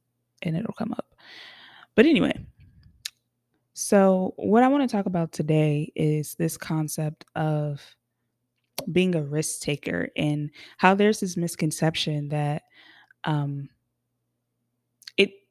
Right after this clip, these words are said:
it kinda seems like the people who take these big leaps of faith in life, who start the business, who, you know, pick up new hobbies, who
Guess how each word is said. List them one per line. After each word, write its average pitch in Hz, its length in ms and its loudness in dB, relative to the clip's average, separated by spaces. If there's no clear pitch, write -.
it 214 100 0
kinda 359 260 0
seems 254 380 -2
like 202 160 -2
the 175 80 -4
people 196 440 -4
who 180 140 -2
take 175 300 -4
these 160 220 -4
big 160 320 -2
leaps 165 320 -4
of 151 80 -6
faith 151 320 -2
in 160 120 -2
life, 160 460 -6
who 160 160 -2
start 170 420 -2
the 170 60 -2
business, 156 580 -2
who, 151 420 -2
you 160 100 -6
know, 143 120 -6
pick - 280 -4
up 175 100 -2
new 160 200 -2
hobbies, 151 720 -4
who 151 500 -6